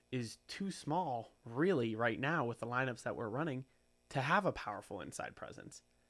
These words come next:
and to constantly get boards and to have elite rim protection. It, it just, this team does not have one thing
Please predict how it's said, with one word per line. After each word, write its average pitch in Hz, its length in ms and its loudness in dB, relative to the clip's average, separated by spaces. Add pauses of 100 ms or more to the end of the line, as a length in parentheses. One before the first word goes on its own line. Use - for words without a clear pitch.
(160)
and 127 120 -2
to 135 80 -2
constantly 143 720 -2
get 110 200 -4
boards 110 300 -2
and 107 160 -6
to 113 160 -4
have 131 440 0
elite 113 300 -6
rim 107 200 -8
protection. - 560 -10 (320)
It, 123 200 -2
it 135 120 2
just, 139 360 0 (640)
this 151 360 2
team 165 440 -2
does 127 200 -2
not 123 340 2
have 127 320 0
one 117 560 0
thing 104 440 -4